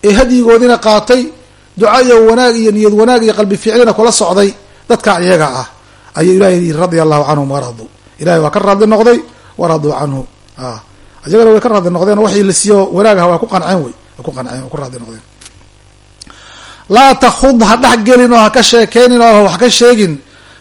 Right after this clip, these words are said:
"في حق سادات," sayidiyaal xaqo-, xaqooda iyo arrimahooda madow tegay, "إنهم ayagu ليسوا بأهل للزلل." "إنهم ليسوا بأهل للزلل," kaasi haddii uu ka wado musanifka rahimahullah,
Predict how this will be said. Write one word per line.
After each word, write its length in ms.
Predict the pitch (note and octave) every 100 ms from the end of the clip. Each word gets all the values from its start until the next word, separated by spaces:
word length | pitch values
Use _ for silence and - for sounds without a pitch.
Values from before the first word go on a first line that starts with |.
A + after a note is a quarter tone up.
| -
"في 80 | G#3+
حق 220 | A#3 G3+ A#3+
سادات," 560 | - A#3 A3 B3 B3 A#3+ A3
sayidiyaal 840 | G3 A3+ A3+ G3+ G#3+ A#3 B3+ C4 B3+ -
xaqo-, 320 | A3+ G3 C4
xaqooda 500 | - - A#3 A#3 A#3
iyo 140 | A3+ G#3+
arrimahooda 580 | G#3 A#3+ B3 G#3+ F#3 C#3+ - - - F3
madow 340 | G#3+ C4 A#3 F#3
tegay, 400 | G3 F3+ F#3 - _ _ _ _ -
"إنهم 360 | C4 A#3 G3+ G3+
ayagu 280 | G#3 G#3+ G3+
ليسوا 380 | A3 G#3 - F#3+
بأهل 380 | F3 G#3+ G3 F#3 E3+
للزلل." 440 | E3 D3 F#3 F3+ - - _ _ _ _ _ F3+
"إنهم 200 | F3 F#3
ليسوا 240 | G#3 F#3
بأهل 180 | F3+ F3+ D#3+
للزلل," 340 | D3+ G#3+ D#3+
kaasi 420 | D3 C#3 - D3+ D3+ _ _ _ _ _ -
haddii 200 | D#3 G3+
uu 120 | G3+
ka 100 | G#3+
wado 220 | G#3+ F#3+
musanifka 480 | E3+ D#3 G#3 F3+ D#3+
rahimahullah, 640 | E3 G3 F3 E3 E3+ F#3